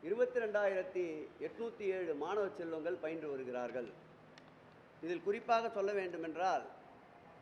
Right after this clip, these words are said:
முதல் முதலில் திராவிட மாடல் ஆட்சியில் பழனி திருக்கோயிலில் மதிய உணவு இலவசமாக வழங்க, கட்டணமில்லாமல் வழங்கப்பட்டு, ஒரு மாபெரும்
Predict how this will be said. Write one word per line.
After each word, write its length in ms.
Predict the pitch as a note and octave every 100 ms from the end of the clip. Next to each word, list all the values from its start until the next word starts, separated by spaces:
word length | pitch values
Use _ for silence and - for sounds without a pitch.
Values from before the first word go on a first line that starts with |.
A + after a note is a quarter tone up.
| - C#3+
முதல் 240 | F3 G#3
முதலில் 460 | G#3 G#3+ A3 G3+ A#2+ G#2 - - - - - - - - -
திராவிட 320 | C#3+ F3+ G#3+ G3+
மாடல் 280 | G3+ F#3
ஆட்சியில் 540 | F3 E3+ - F3+ F#3+ B2 - - - - - - - -
பழனி 340 | - F#3 A#3 A#3
திருக்கோயிலில் 800 | A3 G3 G3 G3 F3 E3 F3+ B2 - - - - - - - B2+
மதிய 320 | D#3 A3 A#3+
உணவு 380 | G#3 F#3 E3+ F#3 G3 - - -
இலவசமாக 680 | D#3+ G#3+ G#3 G3 F#3+ F#3+ F#3 G3 G#3 -
வழங்க, 260 | C#3+ E3+ F3+
கட்டணமில்லாமல் 840 | E3 D3+ F#3+ G3+ F#3 F3 F3 F#3 E3
வழங்கப்பட்டு, 600 | D#3+ E3+ D#3+ D#3 - F3 G3 - - - - - -
ஒரு 220 | D3+ E3 D#3 D3 -
மாபெரும் 500 | D3+ F#3+ F#3+ G3+